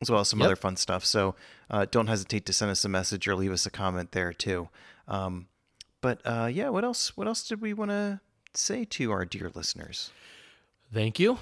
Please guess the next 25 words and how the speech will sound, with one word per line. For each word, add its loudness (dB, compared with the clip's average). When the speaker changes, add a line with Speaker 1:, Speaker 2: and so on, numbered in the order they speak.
Speaker 2:
Thank 4
you 2
for 0
being 2
here. 0
Thank 2
you 2
for 0
being 2
patient 2
for -2
this 2
episode 2
to -6
come 2
out 4
and 0
for, 4
you 0
know, 0
uh, -2
just -6
working 2
with 4
us 6